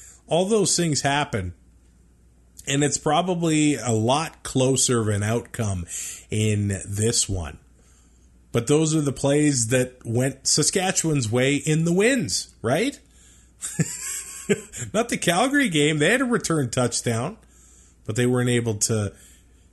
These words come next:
take advantage of that and win that game. But even before Mason Fine, this Rough Rider offense was off and on.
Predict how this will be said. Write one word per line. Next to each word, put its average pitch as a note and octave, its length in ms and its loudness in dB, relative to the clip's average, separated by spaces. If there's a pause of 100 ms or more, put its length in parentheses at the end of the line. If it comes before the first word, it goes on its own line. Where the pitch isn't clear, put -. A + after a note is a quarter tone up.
(160)
take C3+ 200 0
advantage A2 420 0
of G2 80 -2
that G#2+ 320 0
and G#2 260 -2
win G#2+ 460 0
that G2+ 380 -4
game. G#2 440 -6 (720)
But C3+ 100 0
even B3+ 340 0
before F#3 440 0
Mason D3+ 500 2
Fine, F#2+ 680 -6
this B2+ 300 0
Rough B2 280 -2
Rider A#2 300 0
offense G#2+ 760 -4 (760)
was A#2 240 0
off G#2+ 380 -4
and G2+ 140 -4
on. E2+ 480 -8